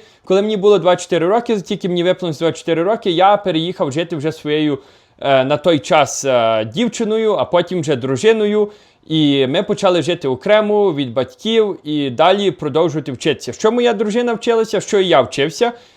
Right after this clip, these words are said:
І мені в той момент запропонували на тому ж і складі повну ставку. І мені дуже-дуже почало все підходити, тому що я після обіду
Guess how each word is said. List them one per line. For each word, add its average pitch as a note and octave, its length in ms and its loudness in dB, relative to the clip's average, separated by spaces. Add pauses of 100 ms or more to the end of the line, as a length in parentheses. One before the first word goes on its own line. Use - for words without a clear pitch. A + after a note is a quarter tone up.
(200)
І F3 100 2
мені A3+ 240 4
в C4 60 -2
той A#3+ 180 6
момент G#3+ 320 0
запропонували F3+ 720 0
на E3 120 0
тому F#3 320 0
ж C3 280 -2
і D3 80 -6
складі A3+ 560 2 (600)
повну A#3+ 320 6
ставку. - 520 2 (440)
І D3+ 100 -2
мені G#3 260 2
дуже-дуже A3 680 2
почало G3 420 2
все F#3 400 2
підходити, G3+ 520 0
тому E3 260 -2
що E3 180 -4
я D#3+ 360 4 (360)
після G3 300 0
обіду C#3 520 2